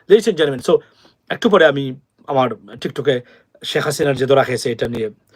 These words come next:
একটা বক্তব্য দিব। ইনশাল্লাহ, ভালো থাকবেন সে পর্যন্ত। আর এখানে বলে রাখি, this is a good news for Bangladesh। আমরা চাই এগুলা হোক। বিএনপির উচিত হলো একটা জিনিস,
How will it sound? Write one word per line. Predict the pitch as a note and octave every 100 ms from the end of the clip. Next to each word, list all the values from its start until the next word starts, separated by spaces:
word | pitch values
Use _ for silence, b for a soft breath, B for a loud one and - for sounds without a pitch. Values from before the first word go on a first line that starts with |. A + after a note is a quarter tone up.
| b b -
একটা | B2+ C3
বক্তব্য | - B2 A#2
দিব। | A2+ C3+
ইনশাল্লাহ, | A#2+ B2 A#2+
ভালো | B2
থাকবেন | C3+ C#3
সে | C3+
পর্যন্ত। | C#3+ D3+
আর | F#3 C#3 B2+ b b -
এখানে | D3+ C#3+
বলে | B2+
রাখি, | C3+ C#3+
this | C3 -
is |
a | B2 C3+
good | A#2+
news | A#2 F#2 - -
for | A2+
Bangladesh। | G#2+ E2+ E2 - - _ b b b b
আমরা | B2 C3+
চাই | - C#3+ -
এগুলা | D3 C#3
হোক। | G2+ G#2+ b b b b
বিএনপির | C3 E3+ F#3+ F#3+ A3+
উচিত | G#3+ G#3
হলো | G3
একটা | - E3+ - F3+
জিনিস, | A#2 - -